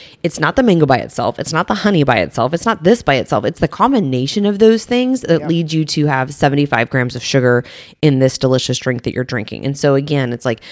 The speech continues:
Speaker 1: how much, uh, should we be consuming at once and not in excess? The last thing here is that, uh, probiotics, pre and probiotics are always helpful.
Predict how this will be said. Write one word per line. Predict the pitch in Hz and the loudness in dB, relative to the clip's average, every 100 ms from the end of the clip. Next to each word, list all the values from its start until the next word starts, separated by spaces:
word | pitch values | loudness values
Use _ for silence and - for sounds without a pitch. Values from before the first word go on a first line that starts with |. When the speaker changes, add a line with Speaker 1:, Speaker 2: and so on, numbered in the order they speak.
| - - | -20 -14
Speaker 1:
how | - 160 | 0 2
much, | 151 135 - - - | 4 0 0 -6 -4
uh, | - 120 | -4 -4
should | 113 143 | -4 -2
we | 131 | -2
be | 123 | -4
consuming | - 123 - 131 123 | -6 -8 -4 -4 -4
at | 117 | -6
once | 120 113 139 139 - | -6 -6 -6 -8 -8
and | 123 | -8
not | 120 110 | -6 -8
in | 110 - | -8 -10
excess? | 107 - - - - - - - - | -10 -6 -6 -6 -10 -16 -18 -18 -4
The | 208 | -2
last | 180 151 233 | 2 0 -2
thing | - 170 | -2 -2
here | 156 147 147 | 0 0 0
is | - 151 147 | 2 0 0
that, | 151 135 139 143 - | -4 -2 -2 -4 -8
uh, | 131 135 | -4 -4
probiotics, | - - 160 214 - 151 180 190 - - | -2 0 4 2 2 2 4 2 0 2
pre | 208 190 | 4 6
and | 185 | 4
probiotics | 180 160 165 135 143 160 165 | 4 4 4 4 4 2 0
are | - 139 139 | -2 2 2
always | - 135 131 123 | 4 2 4 0
helpful. | - - - - | -6 -6 -6 -6